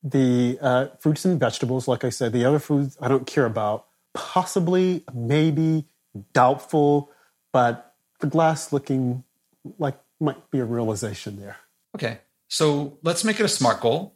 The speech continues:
Speaker 1: Uh-huh.
Speaker 2: where S M A R T, specific, measurable, achievable, realistic, time bound.
Speaker 1: Right.
Speaker 2: So let's start with time. How long do you think that, well, let's make it specific first.
Speaker 1: Right.
Speaker 2: So what specifically would you do? And,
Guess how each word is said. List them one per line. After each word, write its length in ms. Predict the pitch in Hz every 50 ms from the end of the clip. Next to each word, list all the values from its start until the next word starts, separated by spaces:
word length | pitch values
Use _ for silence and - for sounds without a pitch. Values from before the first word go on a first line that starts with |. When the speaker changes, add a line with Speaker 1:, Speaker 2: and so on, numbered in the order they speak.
| _ -
Speaker 1:
Uh-huh. 160 | 113 98 113 120 135 _ _ _ -
Speaker 2:
where 400 | 156 131 131 127 127 123 127 - - _ _ _ _ _ _ _ _ _ -
S 180 | 139 135 - 160
M 60 | 143
A 100 | 135 135
R 60 | 131
T, 140 | 127 131 -
specific, 540 | - - - 139 131 - 165 - 151 120 127
measurable, 320 | 127 123 113 127 123 123
achievable, 440 | 117 107 - 135 123 120 123 120 113
realistic, 360 | 107 110 113 107 - 113 -
time 200 | - - 107 101
bound. 260 | 98 98 101 120 - _ _ _ _ -
Speaker 1:
Right. 200 | 117 110 107 - - _ _ -
Speaker 2:
So 560 | - - 151 147 143 143 139 143 131 - - _ _ _ _ -
let's 120 | - 165 -
start 160 | - 233 208
with 100 | 190 -
time. 200 | - 160 135 117
How 180 | 101 - 165 165
long 280 | 156 151 147 147 143
do 80 | 135 120
you 60 | -
think 200 | - 131 120 -
that, 140 | - - -
well, 100 | 185 180
let's 140 | 196 185 226
make 140 | 220 202
it 60 | 151 139
specific 420 | - - 135 - - 107 117 104
first. 340 | - - - - - - _ _ -
Speaker 1:
Right. 200 | 117 117 113 110 - _ _ _ -
Speaker 2:
So 120 | - 156
what 440 | 143 156 185 - - - - - 123
specifically 680 | - - 147 131 - 147 - 139 - - 127 120 117
would 260 | 113 110 120 135 127
you 80 | 113 120
do? 300 | 107 107 107 104 101 - _ _ _ _ -
And, 360 | - 127 123 123 120 117 -